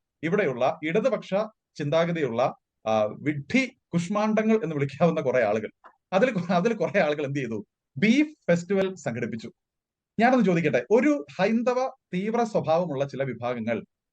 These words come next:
ഒരു ഭക്ഷണം അത്, ആ, കഴിക്കാൻ പാടില്ല, അത് കഴിക്കുന്നവരെ ഞങ്ങൾ ആക്രമിക്കും എന്ന് പറയുന്ന അതേ ശൈലി തന്നെയാണ് മറുവശത്ത് ഇവിടെ ഇസ്ലാമിക ആചാര അനുഷ്ഠാനങ്ങളിൽ,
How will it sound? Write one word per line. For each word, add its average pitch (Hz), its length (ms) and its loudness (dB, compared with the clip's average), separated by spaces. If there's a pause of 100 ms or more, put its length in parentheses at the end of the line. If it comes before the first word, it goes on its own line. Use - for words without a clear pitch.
(180)
ഒരു 220 180 6
ഭക്ഷണം 240 600 -2 (220)
അത്, 220 340 4 (260)
ആ, 143 100 2
കഴിക്കാൻ 175 500 -2
പാടില്ല, 147 340 0
അത് 156 220 -4
കഴിക്കുന്നവരെ 139 520 -2
ഞങ്ങൾ 131 240 -4
ആക്രമിക്കും 170 640 -2
എന്ന് 131 140 -4
പറയുന്ന 120 420 -2 (320)
അതേ 175 380 2 (100)
ശൈലി 143 320 -2
തന്നെയാണ് 127 720 -4 (460)
മറുവശത്ത് 165 760 0 (280)
ഇവിടെ 180 440 2 (120)
ഇസ്ലാമിക 247 680 -2 (200)
ആചാര 202 640 0
അനുഷ്ഠാനങ്ങളിൽ, 196 1040 -2